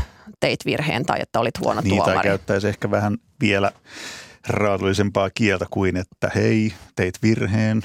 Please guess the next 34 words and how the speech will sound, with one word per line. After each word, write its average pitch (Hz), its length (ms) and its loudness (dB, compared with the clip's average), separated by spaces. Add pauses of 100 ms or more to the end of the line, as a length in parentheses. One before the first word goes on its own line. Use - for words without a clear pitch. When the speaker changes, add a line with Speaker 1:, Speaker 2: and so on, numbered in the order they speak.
(100)
Speaker 2:
No, 95 160 -4 (100)
te - 80 -4
ei 85 100 -6
varmaan - 260 -6
tiedätte, - 360 -4
mistä, - 240 -2 (560)
minkälaisesta 110 560 4
kielenkäytöstä 107 680 0
puhun, 151 260 4
mut 123 160 0 (160)
Liina 156 180 4
Lehtovaara, 131 380 2 (100)
Jyri 131 200 0
Rönn, 117 180 4
jatketaan 123 360 0
keskustelua 110 640 0
kahden 143 280 2
ja 107 140 0
puolen 131 220 2
minuutin 95 280 -2
jälkeen. 110 400 0
Nimittäin 120 540 2
sen 131 220 2
pituisen 98 400 0
pakinan 90 460 -2
on 87 120 -2
tehnyt 98 300 0 (520)
kirjailija 104 440 4
Minna 117 300 4
Lindgren. 98 560 0
Kuunnellaan, 98 400 -2
mitä 92 160 0
hän 101 220 0 (100)
erotuomariaiheeseen 104 920 2